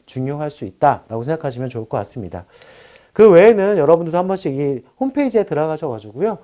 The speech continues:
어떤 부분들이 이루어지고 있는지를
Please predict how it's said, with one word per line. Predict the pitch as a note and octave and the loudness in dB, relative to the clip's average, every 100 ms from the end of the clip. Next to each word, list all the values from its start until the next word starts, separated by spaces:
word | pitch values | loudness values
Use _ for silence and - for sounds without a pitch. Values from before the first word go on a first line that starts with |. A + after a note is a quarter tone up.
| _ - | _ -12
어떤 | A2 - E3+ F3+ F#3 F3 - | -12 0 2 2 -2 -10 -12
부분들이 | C3 C#3 B2+ C3 | -10 -8 -8 -10
이루어지고 | A2 B2 D3+ C#3+ C#3 | -6 -2 -2 -4 -12
있는지를 | C3 G#2 A#2 A2 E3+ F#3 | -12 -12 -16 -10 -8 -8